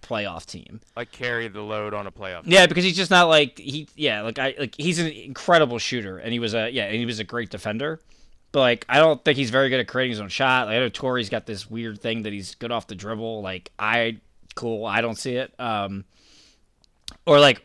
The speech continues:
Speaker 1: with the ball, like, dri-, like, yeah, like, off the dribble, not off ball. Um,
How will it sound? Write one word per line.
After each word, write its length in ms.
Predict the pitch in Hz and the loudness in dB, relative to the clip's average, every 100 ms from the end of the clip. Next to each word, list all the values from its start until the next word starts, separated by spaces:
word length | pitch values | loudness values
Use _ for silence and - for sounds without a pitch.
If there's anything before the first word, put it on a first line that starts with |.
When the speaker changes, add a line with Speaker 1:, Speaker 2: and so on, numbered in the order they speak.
| - | -8
Speaker 1:
with 240 | 127 170 - | 0 0 2
the 160 | 135 | 0
ball, 340 | 117 110 107 107 | 2 2 0 -2
like, 220 | 107 - | -4 -4
dri-, 260 | 98 123 | -8 -8
like, 200 | 113 107 - | -6 -8 -2
yeah, 240 | 110 90 | -2 -2
like, 160 | 110 127 | -6 -2
off 160 | 113 | -4
the 80 | 107 | -4
dribble, 200 | 113 92 | -8 -6
not 140 | 104 | -6
off 220 | 107 87 - | -6 -8 -10
ball. 320 | 95 76 - _ _ _ _ _ - | -10 -12 -18 _ _ _ _ _ -2
Um, 540 | 117 110 104 98 104 | 2 2 2 -2 -10